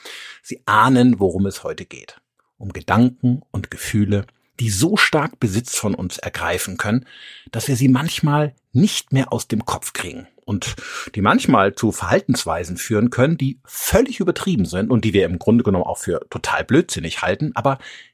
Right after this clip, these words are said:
die wir trotzdem nicht unterdrücken können. Kurzum, es geht um die Zwänge im Leben. Ich werde Ihnen heute ein paar Geschichten über wunderliche Zwänge erzählen und werde Ihnen natürlich auch erklären, was genau da im Kopf passiert,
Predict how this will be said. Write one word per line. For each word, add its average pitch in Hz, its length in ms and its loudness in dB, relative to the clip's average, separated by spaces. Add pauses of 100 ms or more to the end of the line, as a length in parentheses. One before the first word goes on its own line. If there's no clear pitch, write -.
die 131 80 -6
wir 160 120 0
trotzdem - 540 -2
nicht 117 360 2
unterdrücken 113 560 -6
können. - 220 -12 (460)
Kurzum, 151 520 2 (260)
es - 200 -10
geht 120 280 0
um 98 140 -2
die - 180 -16
Zwänge 104 500 0 (180)
im 123 140 2
Leben. 85 380 -4 (880)
Ich - 80 -2
werde 214 160 4
Ihnen 165 100 4
heute 156 180 4
ein 117 80 2
paar 104 120 -4
Geschichten 117 500 -2
über 98 460 -2
wunderliche 151 720 2
Zwänge 92 400 -6
erzählen - 480 -8 (460)
und - 420 -10
werde 76 180 -8
Ihnen 85 80 -4
natürlich 101 340 -2
auch - 120 -2
erklären, 92 500 0
was - 300 0
genau 82 320 -2
da 87 220 2
im 135 200 0
Kopf - 320 -8
passiert, - 540 0